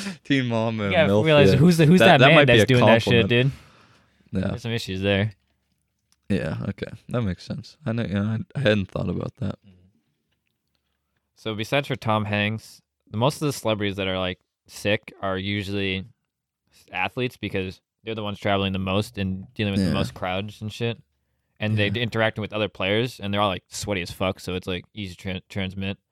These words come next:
Speaker 2: So the
Speaker 1: Mm-hmm.
Speaker 2: Utah Jazz is, like, fucked up right now 'cause multiple of their players have the, um, case of the coronavirus right now. So that is com-, that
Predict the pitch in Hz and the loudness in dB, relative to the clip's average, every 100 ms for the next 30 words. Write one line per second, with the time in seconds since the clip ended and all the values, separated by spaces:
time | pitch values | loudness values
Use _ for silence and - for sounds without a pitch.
0 | _ _ _ _ _ _ _ 107 98 95 | _ _ _ _ _ _ _ -6 -2 -2
1 | 92 98 _ 110 113 101 92 95 92 98 | -2 -6 _ -6 -2 -2 -2 -4 -4 -6
2 | 92 98 - 104 - 104 107 104 107 107 | -4 -6 -4 -4 -2 -4 -4 -4 -4 -6
3 | 98 92 _ _ _ _ 101 107 - 123 | -8 -12 _ _ _ _ -4 -2 -2 -2
4 | 127 127 135 135 139 - - 98 98 101 | -2 0 2 2 0 -6 -8 -4 -4 -6
5 | - - 101 95 92 - - 107 101 101 | -8 -6 -4 -4 -6 -12 -8 -6 -6 -8
6 | 92 101 95 98 101 - 107 107 110 101 | -8 -6 -4 -2 -4 -4 -6 -4 -4 -6
7 | 98 90 _ _ _ - 101 - 104 - | -12 -16 _ _ _ -6 -6 -4 -8 -8
8 | - 123 123 | -4 -2 -2